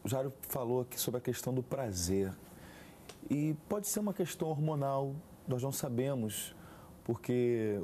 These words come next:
os principais hormônios do prazer, ocitocina, serotonina, é... se uma baixa produção desse prazer te causa, te traz i-,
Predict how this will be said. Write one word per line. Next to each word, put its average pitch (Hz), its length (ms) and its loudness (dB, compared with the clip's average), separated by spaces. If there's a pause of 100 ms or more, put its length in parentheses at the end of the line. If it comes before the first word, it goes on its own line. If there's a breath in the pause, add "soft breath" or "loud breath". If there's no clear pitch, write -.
os 98 520 2
principais 123 560 0
hormônios 110 540 2
do 104 100 0
prazer, 101 800 2
ocitocina, 101 1000 0
serotonina, 107 1000 0 (540 loud breath)
é... 107 800 0 (640 loud breath)
se - 220 2
uma 175 300 2
baixa 175 360 -2
produção 139 540 0
desse 127 200 0
prazer 107 400 2
te 170 140 -4
causa, 120 480 -2
te - 140 -2
traz 110 400 0
i-, 147 80 0